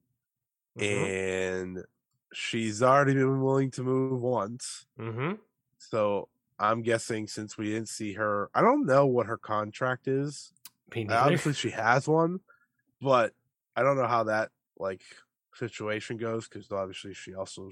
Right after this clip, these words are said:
Speaker 2: runs Sendai Girls in Japan, 'cause it's her
Speaker 1: Mm-hmm.
Speaker 2: company. Uh, but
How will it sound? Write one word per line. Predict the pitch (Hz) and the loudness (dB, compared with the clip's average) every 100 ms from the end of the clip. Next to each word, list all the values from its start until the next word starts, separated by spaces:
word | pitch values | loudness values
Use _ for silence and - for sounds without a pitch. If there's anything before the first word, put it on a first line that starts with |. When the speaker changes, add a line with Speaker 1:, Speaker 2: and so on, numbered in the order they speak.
| - | -10
Speaker 2:
runs | 101 95 90 | -8 -8 -8
Sendai | 104 101 101 98 | -6 -2 -2 -2
Girls | 95 98 98 | 0 0 0
in | 95 | -4
Japan, | - - 165 175 175 165 165 156 - | -12 0 4 6 6 6 2 -2 -10
'cause | 110 | -10
it's | 113 131 | -6 -8
her | |
Speaker 1:
Mm-hmm. | |
Speaker 2:
company. | - 127 139 - 131 127 123 - - - _ _ - | -8 -6 -6 -4 -4 -4 -6 -18 -20 -20 _ _ 2
Uh, | 117 110 110 | 4 6 4
but | 101 113 | 4 2